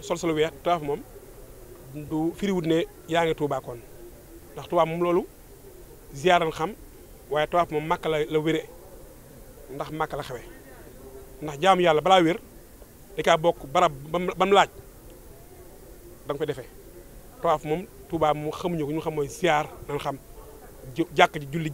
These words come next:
julli, génn ziyaar, jàng Alxuraan, jàng xam-xam,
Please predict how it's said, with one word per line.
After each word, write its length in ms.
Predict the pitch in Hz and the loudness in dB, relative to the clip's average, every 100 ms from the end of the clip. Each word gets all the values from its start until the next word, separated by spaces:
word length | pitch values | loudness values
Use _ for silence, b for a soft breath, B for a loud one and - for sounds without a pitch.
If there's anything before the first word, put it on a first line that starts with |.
| 139 | -2
julli, 280 | 180 208 294 - - - - - - - - - - 139 | 0 0 -2 -12 -18 -20 -20 -20 -20 -20 -18 -18 -18 -6
génn 240 | 160 156 151 | -2 -2 -2
ziyaar, 400 | 139 185 190 269 - - - - - - - - - | 6 10 10 8 -6 -20 -20 -20 -20 -20 -20 -18 -2
jàng 200 | 165 165 160 | 0 0 0
Alxuraan, 480 | 151 151 151 170 311 - - - - - - - 139 | -2 -2 4 4 4 -4 -18 -20 -20 -20 -20 -10 2
jàng 180 | 165 156 | 2 4
xam-xam, 460 | 156 156 143 156 | -2 -2 -4 -6